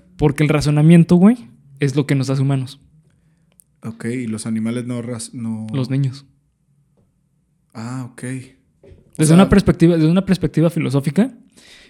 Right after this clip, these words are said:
Speaker 1: eh, no recuerdo cuál es el fundamento de esta filosofía, o sea, el nombre del, del fundamento
Speaker 2: Ujú.
Speaker 1: o de la escuela, pero menciona justamente esto, güey. O sea, que realmente tú no eres humano hasta que razonas.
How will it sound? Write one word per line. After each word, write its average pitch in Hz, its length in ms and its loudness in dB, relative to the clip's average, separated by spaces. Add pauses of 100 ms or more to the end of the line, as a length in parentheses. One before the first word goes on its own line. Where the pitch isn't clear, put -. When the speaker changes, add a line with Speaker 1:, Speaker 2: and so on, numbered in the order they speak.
(120)
Speaker 1:
eh, 135 400 2
no 147 360 0
recuerdo 196 600 2
cuál 160 220 0
es 185 180 0
el 190 260 6
fundamento 151 480 2
de - 20 4
esta 170 160 2
filosofía, 147 560 0 (520)
o 127 80 -4
sea, 120 260 -2
el 120 100 -4
nombre 143 220 2
del, 127 300 0
del 117 200 -10
fundamento 139 540 2 (180)
Speaker 2:
Ujú. 135 340 -10 (120)
Speaker 1:
o 139 120 2
de 139 80 4
la 135 80 0
escuela, 160 400 2
pero 143 180 4
menciona 143 380 4
justamente 147 400 2
esto, 160 160 0
güey. 127 180 -2
O 123 40 -6
sea, 127 180 -4
que 131 160 -4
realmente 151 560 0
tú 156 240 0
no 160 140 6
eres 156 160 2
humano 160 420 4 (320)
hasta 135 240 -6
que 131 120 -6
razonas. 123 480 -8